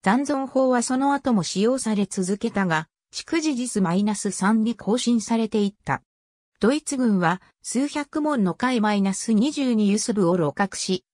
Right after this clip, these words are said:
七点六二センチメートル回、計二百九十七の正式名を与えて採用した。フィンランドも少数を鹵獲したが、こちらは運用されることはなかった。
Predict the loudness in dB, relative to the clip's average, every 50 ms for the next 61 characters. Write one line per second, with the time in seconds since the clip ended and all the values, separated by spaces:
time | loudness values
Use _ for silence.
0 | _ _ 0 0 2 0 0 -2 -2 0 0 2 2 0 0 -2 -2 -2 -2 -2
1 | -2 -4 -4 -4 -2 -2 -2 -2 -4 -4 -4 -4 -2 -2 -2 -2 -2 -2 -2 -2
2 | 0 0 0 0 0 -2 -6 _ _ _ _ -4 -2 0 0 2 0 0 -2 -4
3 | -6 -6 -10 -12 -6 -4 -2 -2 0 0 0 0 2 2 2 0 0 0 0 0
4 | -2 -2 -2 -2 -2 -2 -4 -6 -4 -4 0 0 2 2 2 2 2 2 0 0
5 | -2 -2 -2 -2 -2 -2 -4 -2 -2 0 0 2 2 2 0 0 -2 -4 -4 -4
6 | -4 -4 -4 _ _ _ _ _ _ _ _ _ _ _ -2 0 0 2 2 2
7 | 2 2 2 2 2 2 0 0 -2 -2 -2 -2 -2 0 -2 -2 -2 0 2 2
8 | 2 2 0 0 -2 -4 -4 -4 -6 -6 -4 -2 -2 0 0 0 -2 -4 _ _
9 | _ _ -6 -6 -4 -2 -2 0 0 2 2 4 4 4 4 4 2 2 0 0
10 | 0 -2 -2 -2 -2 0 0 -2 -2 -4 -4 -2 0 0 0 2 0 -2 -2 -2
11 | -4 -6 -6 _ -10 -10 -10